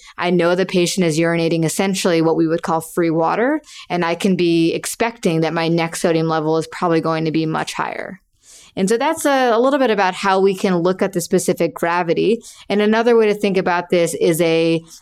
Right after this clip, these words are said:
you know, a, a quicker way to assess the urine osmolality, as the two generally correlate, um, pretty well.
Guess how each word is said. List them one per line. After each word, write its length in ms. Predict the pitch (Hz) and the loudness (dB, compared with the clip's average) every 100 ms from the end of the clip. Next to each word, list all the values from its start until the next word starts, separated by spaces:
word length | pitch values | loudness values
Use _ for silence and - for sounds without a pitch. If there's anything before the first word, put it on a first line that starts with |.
| - | -10
you 200 | 165 180 | -2 0
know, 360 | 165 160 160 - | 2 2 2 2
a, 320 | - 165 160 - | 0 0 0 0
a 120 | 170 | -2
quicker 380 | - 269 240 196 | 0 0 2 2
way 280 | 180 170 165 | 2 2 0
to 200 | 170 170 | 2 2
assess 420 | 165 - 175 156 | 2 0 -4 -2
the 120 | - | 0
urine 640 | 165 160 160 160 160 156 151 - | 2 2 0 0 -2 -4 -8 -4
osmolality, 840 | 180 165 170 160 160 160 160 160 | 0 0 0 2 2 2 2 0
as 180 | - 151 | 0 -2
the 80 | 160 | -2
two 260 | - 214 185 | 0 0 0
generally 480 | 180 165 160 160 | -2 -4 -4 -4
correlate, 680 | 160 - 165 160 156 156 - _ _ _ - | -4 -2 0 0 0 0 -2 _ _ _ -6
um, 220 | 165 160 | -4 -4
pretty 240 | - 165 | -2 -2
well. 340 | 147 62 - | -2 -4 -4